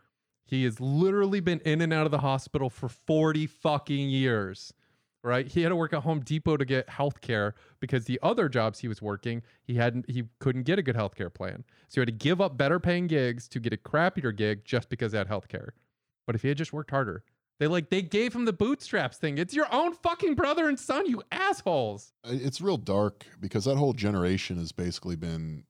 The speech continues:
Speaker 2: it, they've lived through an American golden age in terms of easy access to
Speaker 1: Yeah.
Speaker 2: resources and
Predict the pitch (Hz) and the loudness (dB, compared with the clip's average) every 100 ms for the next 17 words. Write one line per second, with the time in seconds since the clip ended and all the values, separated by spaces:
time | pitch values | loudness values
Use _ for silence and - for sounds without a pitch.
0 | _ - 98 - 95 110 101 107 131 127 | _ -8 -8 -6 0 0 2 2 2 -2
1 | - 104 104 98 98 92 90 87 92 92 | -4 0 2 2 0 -2 -2 0 2 4
2 | 92 - 92 90 87 - _ _ - 90 | 2 0 -2 -2 -6 -10 _ _ -2 0
3 | 92 98 107 107 107 107 - - _ _ | 2 2 2 2 0 -4 -10 -14 _ _
4 | _ _ 90 87 98 85 80 87 95 95 | _ _ -8 0 0 0 -4 -2 0 0
5 | 95 90 90 - 92 90 - - - 82 | 0 0 0 -2 -2 -2 -2 -2 -2 -2
6 | 80 87 85 90 87 82 87 85 76 - | -2 -2 0 0 -2 -2 -4 -4 -4 -6
7 | 64 57 52 | -8 -14 -16